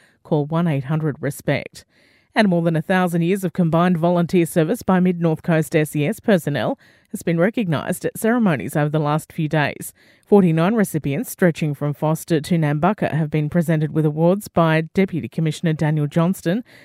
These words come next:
There was also good news for the Coffs Harbour unit, which celebrated its sixtieth birthday and officially unveiled two new vehicles, one for light rescues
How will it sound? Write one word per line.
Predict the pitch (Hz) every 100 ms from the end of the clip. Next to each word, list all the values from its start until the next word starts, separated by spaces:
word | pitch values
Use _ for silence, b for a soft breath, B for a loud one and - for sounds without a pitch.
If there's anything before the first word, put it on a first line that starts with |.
| B
There | 220
was | 220
also | 233 - 170
good | 170
news | 156 190 -
for | 190
the | 160
Coffs | 170 156 -
Harbour | 180 220
unit, | 190 139 226 254
which | 196 -
celebrated | - 180 160 156 143 151
its | 139 - -
sixtieth | - 240 - 147 123 -
birthday | 139 - 151 226 269 b b b -
and | 156
officially | 196 196 175 135
unveiled | 160 156 156 156 160
two | - 208
new | 151 131
vehicles, | 139 196 247 -
one | 185 175
for | 156
light | 151 165 127
rescues | 127 - 185 262